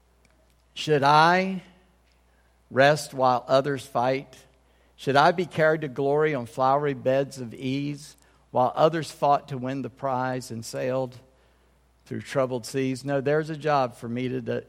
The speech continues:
to do before the day is done."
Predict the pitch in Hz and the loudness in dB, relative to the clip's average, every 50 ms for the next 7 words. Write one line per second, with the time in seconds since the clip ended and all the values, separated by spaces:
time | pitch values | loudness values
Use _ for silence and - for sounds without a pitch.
0 | 110 104 - - - 120 110 113 113 107 104 104 101 95 101 98 _ _ _ _ | -16 -20 -16 -12 -12 -8 -8 -8 -8 -8 -8 -10 -12 -14 -16 -18 _ _ _ _
1 | _ _ _ _ _ _ _ _ _ _ _ - - 110 - - 127 127 117 110 | _ _ _ _ _ _ _ _ _ _ _ -14 -14 -12 -6 -4 -2 -2 -2 -2
2 | 117 107 104 113 110 104 104 101 95 92 95 _ _ _ _ _ _ _ - 92 | -6 -4 -2 -2 -2 -2 -4 -6 -8 -12 -16 _ _ _ _ _ _ _ -16 -14
3 | 98 95 98 98 95 101 92 85 78 73 - 87 | -14 -14 -14 -12 -12 -12 -12 -12 -14 -16 -18 -20